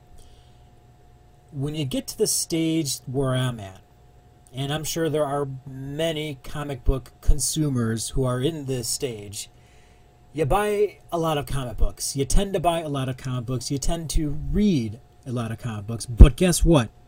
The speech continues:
You also tend to not read all of the books that you have read. Or you buy so many comic books that you're not even buying the ones you should be reading. And then you say,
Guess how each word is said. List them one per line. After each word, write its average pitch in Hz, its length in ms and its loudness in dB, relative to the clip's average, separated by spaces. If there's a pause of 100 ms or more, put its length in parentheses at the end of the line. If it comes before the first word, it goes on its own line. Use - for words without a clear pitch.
(640)
You 127 200 0
also 185 360 4
tend 151 380 6 (120)
to 135 380 10 (1000)
not 147 400 4
read 139 520 2 (280)
all 139 400 0
of 147 80 0
the 151 80 4
books 139 320 6
that 135 220 -2
you 127 80 4
have 120 260 4 (100)
read. 113 420 0 (460)
Or 214 540 4 (1120)
you 160 120 0
buy 180 280 4
so 180 180 -2
many 165 180 -4
comic 180 360 -2
books 139 220 2
that 147 180 -6
you're 151 100 -4
not 170 260 -6
even 156 280 -4
buying 147 340 -6
the 139 80 -4
ones 139 420 -6
you 147 140 -4
should 156 420 0
be 147 160 0
reading. 117 380 -2
And 120 100 -10
then 127 140 -8
you 131 140 -6
say, 135 340 -4